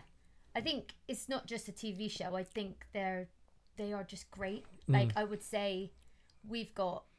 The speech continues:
Speaker 1: a lot of teams at A D A, and majority of Dark Angels coach for us.
Speaker 2: Yeah.
Speaker 1: Um, and they're amazing coaches, but they're also, like, massively inspirational as dancers. Um, and they're the best at what they do.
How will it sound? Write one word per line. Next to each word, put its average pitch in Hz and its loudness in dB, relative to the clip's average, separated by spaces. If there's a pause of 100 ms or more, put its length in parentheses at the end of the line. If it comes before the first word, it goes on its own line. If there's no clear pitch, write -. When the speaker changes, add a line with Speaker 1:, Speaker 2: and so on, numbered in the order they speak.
(160)
Speaker 1:
a 214 2
lot 220 4
of 180 -6
teams 190 -2
at - -6
A 185 -2
D 170 -4
A, 175 -2 (280)
and 185 -2
majority 185 -4
of 175 -6
Dark 175 -4
Angels 175 -6
coach - -8
for 170 -6
us. 180 -6
Speaker 2:
Yeah. 104 -6 (300)
Speaker 1:
Um, 185 -2 (180)
and 196 0
they're 185 2
amazing 196 0
coaches, 180 -6
but 185 -6
they're 185 -4
also, 185 -6 (180)
like, 180 -6 (220)
massively 180 -6 (260)
inspirational 185 -4
as 170 -8
dancers. 185 -6 (440)
Um, 185 -2 (560)
and 202 -2
they're 202 -2
the 214 -8
best 208 -10
at - -12
what 185 -10
they 175 -10
do. 202 -6